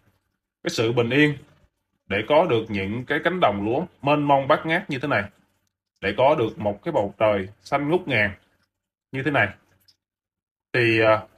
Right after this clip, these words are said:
bà con của chúng ta phải trải qua rất là nhiều những cái sự đau thương, nhất là cái vụ thảm sát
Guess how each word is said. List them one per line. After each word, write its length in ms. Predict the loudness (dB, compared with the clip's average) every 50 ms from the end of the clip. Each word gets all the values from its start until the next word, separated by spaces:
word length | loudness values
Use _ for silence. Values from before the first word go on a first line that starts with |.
| -2
bà 120 | -2 0 0 4
con 240 | 6 6 6 4 2
của 100 | -4 -4
chúng 140 | -4 -4 0
ta 320 | 2 2 2 2 0 -4 -12 _ _ _ _ _ _ _ _ _ _ _ _ _ _ _ _ _ _ _ _ _ _ _ _ -4
phải 100 | -2 0 2
trải 160 | 2 2 2 4
qua 200 | 4 4 4 4
rất 220 | 2 0 0 0
là 80 | 0 -2
nhiều 500 | 0 0 -2 -2 -2 -2 -4 -6 -8 -10 -14 _ _ _ _ _ _ _
những 180 | -10 -8 -8 -6
cái 60 | -6
sự 320 | -6 -4 -2 -2 0 2
đau 180 | 4 2 2 4
thương, 280 | 2 2 2 0 0 -4 -14 -20 -20 _ _ _ _ _ _ _ _ -2
nhất 180 | -2 -2 0 2
là 380 | 2 4 6 6 6 4 2 0
cái 120 | -4 -4 -4
vụ 200 | -4 -6 -6 -4 -4
thảm 160 | -4 -4 -2
sát 260 | 0 0 0 0 -2